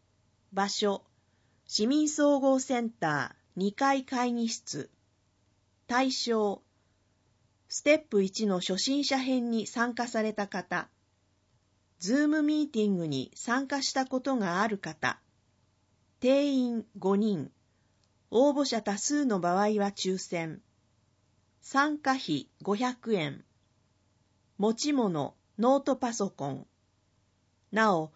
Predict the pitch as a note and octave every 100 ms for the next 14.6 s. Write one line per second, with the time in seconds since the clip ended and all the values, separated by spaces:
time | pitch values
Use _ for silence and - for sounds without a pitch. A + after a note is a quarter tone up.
0 | _ _ G3 G3+ - D4+ D4+ D#4+ D#4+ C4+
1 | A#3 A3 G#3 A3+ F#3+ D3 _ - F3+ A3+
2 | A3+ G#3+ G#3+ G3+ F#3 F#3+ - F3 D#3 -
3 | _ _ _ _ _ _ _ _ _ _
4 | _ _ - A#3+ C4+ C4 - A3+ A3+ G#3+
5 | G3+ - _ _ _ _ _ D#3+ A#3 D4
6 | D4+ D4 C4 C4 A#3 A#3 C#4 D4 B3 F#3+
7 | D#3+ E3 _ - F#3 - _ - B3+ D4
8 | C#4 C4+ B3+ G3 D#3 - _ _ _ C#4+
9 | C#4 G#3 E3+ B3 G3 F#3 E3+ F3 A#2+ -
10 | _ _ _ _ _ _ _ _ _ _
11 | _ _ _ _ _ _ _ _ _ _
12 | _ _ - G#3+ D#4 D#4 - C#4+ C4+ B3+
13 | A#3 G3 D3+ - - _ _ - G3+ G#3
14 | D4 - C4+ F3+ D3+ -